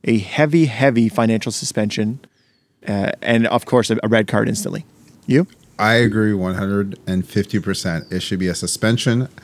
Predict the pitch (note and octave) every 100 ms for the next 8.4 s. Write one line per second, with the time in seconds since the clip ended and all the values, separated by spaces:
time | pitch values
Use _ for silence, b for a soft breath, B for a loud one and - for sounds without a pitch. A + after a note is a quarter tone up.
0 | - D2+ - G#2+ G#2+ A2 A2 A2 _ _
1 | _ - G#2 G#2+ A2 A2 - G2+ F2 G#2
2 | A2+ - - - - _ - F#2 F2 F2
3 | E2 E2 E3+ E3 E3 D3 E3+ C#3+ B2 C3
4 | B2 C3 B2+ B2+ C#3 C#3 A2+ - - A2+
5 | A#2 B2 C#3 C#3+ D3 D3+ - B2+ C#3+ E3
6 | E3 - - C#3 F#3 G3 - C#3 C#3 C3+
7 | A#2+ G#2 G#2+ A2 G#2+ G#2+ - G#2+ G2+ F#2+
8 | F#2+ G2 - -